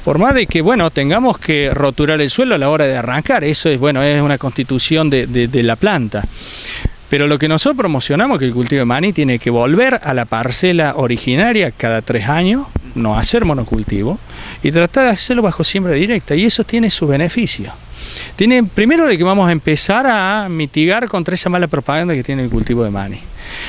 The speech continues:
Y segundo, de que está comprobado que el cultivo de maní, cuando ponemos un buen antecesor, por ejemplo,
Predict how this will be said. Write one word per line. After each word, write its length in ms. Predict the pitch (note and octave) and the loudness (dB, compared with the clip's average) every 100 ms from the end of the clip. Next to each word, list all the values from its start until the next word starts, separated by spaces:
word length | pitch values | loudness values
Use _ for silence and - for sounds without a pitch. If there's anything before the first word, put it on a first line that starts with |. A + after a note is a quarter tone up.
| - - | -10 -4
Y 80 | F3 | 0
segundo, 420 | - A#3 D4+ D4+ | 2 4 4 4
de 140 | A3+ D#3+ | 2 0
que 680 | E3 D#3+ D#3+ D#3 D3+ D3+ E3+ | 0 0 0 0 0 0 -2
está 220 | D#3+ C4 | -2 -2
comprobado 460 | B3 F#3 G3+ C4 G3+ | -2 0 2 2 0
que 80 | |
el 80 | D3 | 0
cultivo 300 | C#3+ D3+ G3 | 0 0 2
de 80 | E3 | 2
maní, 440 | C#3+ F#3 B3+ A#3+ - - - | 2 2 2 0 -2 -8 -6
cuando 300 | - D3+ D3+ | 0 2 2
ponemos 360 | C#3 F#3+ B3 F3 | 2 2 2 4
un 140 | E3+ | 4
buen 160 | F3+ F3 | 2 2
antecesor, 600 | D#3+ C3 - C3+ A#3 B3+ | 2 0 0 0 0 0
por 140 | D#3 | 0
ejemplo, 880 | B2 C#3+ C3 C3 B2 A#2+ A#2 A2+ G#2+ | 0 -2 0 2 2 2 2 0 -2